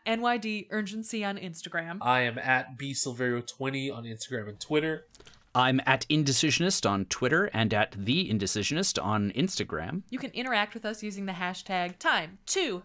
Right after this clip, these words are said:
Speaker 1: party. That's time, the number two, party.
Speaker 3: Special thanks to April Moralba for our podcast art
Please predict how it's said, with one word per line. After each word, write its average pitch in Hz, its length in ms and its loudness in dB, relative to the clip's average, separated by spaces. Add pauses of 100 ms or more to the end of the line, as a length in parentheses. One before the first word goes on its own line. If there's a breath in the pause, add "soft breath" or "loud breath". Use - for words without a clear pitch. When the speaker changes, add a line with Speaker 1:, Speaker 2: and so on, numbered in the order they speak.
Speaker 1:
party. 214 400 0
That's 277 220 0
time, 185 320 -2 (100)
the 214 140 -2
number 320 240 4
two, 247 320 0 (120)
party. 170 360 2
Speaker 3:
Special - 460 2
thanks 127 380 2
to 127 200 2
April 151 260 4
Moralba 127 600 6
for 95 180 4
our 90 80 6
podcast 113 680 2
art 180 320 2